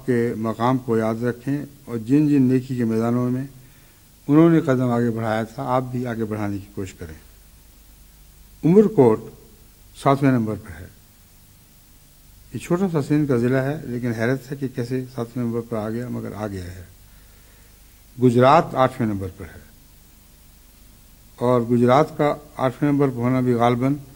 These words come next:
इसका तमाम दुनिया में फैल जाना है, यानी इस वजह से है कि वो सब दुनिया में फैला हुआ है और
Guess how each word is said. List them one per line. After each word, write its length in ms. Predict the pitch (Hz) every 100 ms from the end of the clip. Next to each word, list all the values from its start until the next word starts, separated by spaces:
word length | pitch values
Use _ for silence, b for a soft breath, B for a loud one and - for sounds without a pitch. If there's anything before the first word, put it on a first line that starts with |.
| B B B B -
इसका 260 | 120 - 123
तमाम 360 | 127 143 147
दुनिया 240 | 135 139 139
में 120 | 131
फैल 280 | 135 123 123
जाना 280 | 127 123 113
है, 200 | 101 95 127 - - - - - - - - - -
यानी 180 | 120 127 - - -
इस 200 | 139 -
वजह 160 | 156 131
से 140 | 131
है 160 | 123 131
कि 140 | 135
वो 60 | 123
सब 200 | 131 120
दुनिया 240 | 127 131
में 100 | 127
फैला 240 | 117 117 127
हुआ 200 | 127 131
है 140 | 135
और 360 | 131 127 117 117